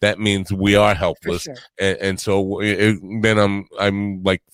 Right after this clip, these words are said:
Speaker 1: living in fear. So
Speaker 2: Yeah.
Speaker 1: are, are you
Speaker 2: Yeah.
Speaker 1: an optimist that we can, that mankind who had a, whether you believe it or not, had some kind of role, some role to some degree in screwing things up to the, as bad as they are?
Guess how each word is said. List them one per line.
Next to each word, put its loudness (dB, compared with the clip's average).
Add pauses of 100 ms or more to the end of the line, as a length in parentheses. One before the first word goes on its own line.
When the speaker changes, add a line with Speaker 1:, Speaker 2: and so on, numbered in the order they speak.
(280)
Speaker 1:
living 2
in 0
fear. 0 (360)
So 4
Speaker 2:
Yeah. -2
Speaker 1:
are, 8 (180)
are 6
you 4
Speaker 2:
Yeah. 8
Speaker 1:
an 2
optimist 0
that 2
we -4
can, -6 (260)
that 2
mankind 2
who -6 (260)
had 0
a, -4 (440)
whether -2
you -2
believe 0
it 4
or 4
not, 0
had 0
some -2
kind 2
of -4
role, 6 (200)
some 4
role 8
to -6
some 2
degree 0 (260)
in -2
screwing 0
things -6
up -4
to -8
the, -8
as -4
bad -2
as -10
they -2
are? 0